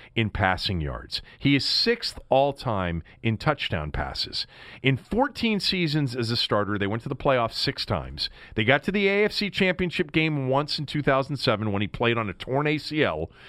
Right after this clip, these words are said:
you know, against the Patriots in Foxborough. You know, Dan Fouts, Sonny Jurgensen, Warren Moon,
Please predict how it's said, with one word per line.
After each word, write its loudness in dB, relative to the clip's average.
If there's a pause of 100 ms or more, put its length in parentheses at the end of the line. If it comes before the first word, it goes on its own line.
(200)
you 4
know, 2
against 0
the 0
Patriots 0
in -2
Foxborough. -4 (680)
You 2
know, 0
Dan 2
Fouts, 2
Sonny 0
Jurgensen, 0
Warren 4
Moon, 2